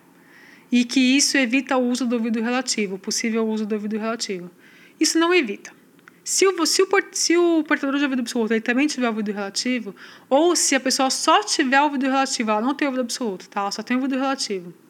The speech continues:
Mas ela tem ouvido relativo tão bom, eu já vi isso, gente, que acerta mais do que o portador de ouvido absoluto.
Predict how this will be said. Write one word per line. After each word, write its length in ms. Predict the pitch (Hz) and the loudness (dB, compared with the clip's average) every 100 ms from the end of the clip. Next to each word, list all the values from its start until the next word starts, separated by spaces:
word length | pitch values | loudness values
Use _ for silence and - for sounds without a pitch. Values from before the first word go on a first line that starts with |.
| _ - - - - | _ -20 -20 -20 -6
Mas 220 | - 262 285 | 2 4 6
ela 140 | 277 | 4
tem 100 | 285 | 2
ouvido 180 | 269 262 | 0 2
relativo 400 | 262 247 262 240 | 2 2 0 -2
tão 380 | 240 294 415 285 | 0 0 2 2
bom, 260 | 254 285 | 2 4
eu 60 | 254 | 2
já 100 | 247 | 0
vi 220 | 254 302 | 2 2
isso, 220 | 320 320 | 2 2
gente, 440 | 285 208 196 - - - - | 0 0 -4 -8 -10 -20 -4
que 140 | - | 0
acerta 360 | 262 294 285 285 | 4 4 4 4
mais 280 | 285 349 359 | 6 6 4
do 60 | |
que 80 | 349 | 0
o 20 | |
portador 320 | 320 302 302 302 | -2 0 2 2
de 80 | |
ouvido 180 | 302 285 | 2 0
absoluto. 540 | 294 - 370 233 185 | -4 -2 -2 -2 -6